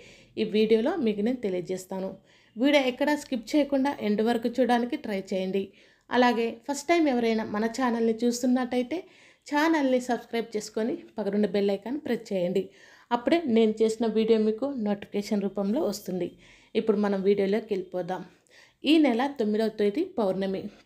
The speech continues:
కోజాగిరి పౌర్ణమి. దీనినే గౌరీ పౌర్ణమి అని కూడా పిలుస్తారు. ఆ రోజు మనకు ముఖ్యంగా మనం చేయవలసిన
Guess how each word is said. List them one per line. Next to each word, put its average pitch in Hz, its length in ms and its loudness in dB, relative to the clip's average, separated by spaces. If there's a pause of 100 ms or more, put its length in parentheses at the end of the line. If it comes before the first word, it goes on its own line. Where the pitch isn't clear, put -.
కోజాగిరి 226 600 2
పౌర్ణమి. 185 380 -4 (120)
దీనినే 240 320 2 (580)
గౌరీ 247 340 6 (120)
పౌర్ణమి 226 380 2
అని 208 120 0 (100)
కూడా 233 140 -4 (100)
పిలుస్తారు. 180 460 -8 (540)
ఆ 220 240 2
రోజు 269 300 4 (320)
మనకు 277 300 0 (120)
ముఖ్యంగా 277 540 2 (140)
మనం 226 180 2 (100)
చేయవలసిన 214 440 0